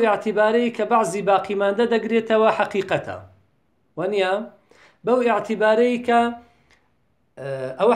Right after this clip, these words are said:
حەقیقەتە لەو جاتەوە کە بەعزی باقیماندە دەگرێتەوە. وانییە؟ بەڵام بەو ئیعتیبارەی کە، ئە، بەعزەکەی دیکە ناگرێتەوە، مەجازە. وانییە؟ چون لەفزە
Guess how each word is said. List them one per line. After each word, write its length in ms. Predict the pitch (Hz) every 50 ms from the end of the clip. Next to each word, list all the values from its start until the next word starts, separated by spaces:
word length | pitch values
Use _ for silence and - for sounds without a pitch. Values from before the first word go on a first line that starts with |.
| -
حەقیقەتە 460 | 233 226 - 240 233 - 247 240 - 180 151
لەو 100 | 151 143 123 113
جاتەوە 340 | 139 123 120 - 147 143 147 -
کە 60 | - 180 180
بەعزی 280 | 226 214 196 165 185 185
باقیماندە 600 | 175 185 175 180 - 180 180 180 175 175 175 160 135
دەگرێتەوە. 540 | 127 113 107 107 104 104 - 98 92 90 90 95 104 107 - - - - _ _
وانییە؟ 360 | 151 175 208 214 196 180 180 196 214 202 - - _ _ _ _ _ _ _ _ _ - 160
بەڵام 400 | 220 254 254 226 208 214 220 233 240 - - - _ _ _ _ _ _ - 139
بەو 160 | 180 254 269 262 240
ئیعتیبارەی 800 | 240 208 208 208 - 233 196 220 226 226 226 233 240 247 254 247 240 -
کە، 140 | 233 240 240 247 247 247 - - - _ _ _ _ _ _ _ _
ئە، 100 | - 135 139 143 143 139 139 139 143 160
بەعزەکەی 540 | 202 190 190 151 170 208 190 - 220 208 180 170
دیکە 240 | 208 202 - 247 254 233
ناگرێتەوە، 640 | 214 196 185 165 165 170 165 165 - 170 180 196 214 214 220 190
مەجازە. 500 | 190 175 139 151 131 117 98 95 85 - - _ _ _ _ _ _ _ _ _ _ _ _ _ _ _ _ _ _ _ _ _ _ _ _ _ _ _ _ -
وانییە؟ 240 | 160 196 214 220
چون 160 | - - 214 214
لەفزە 320 | 214 214 202 170 180 208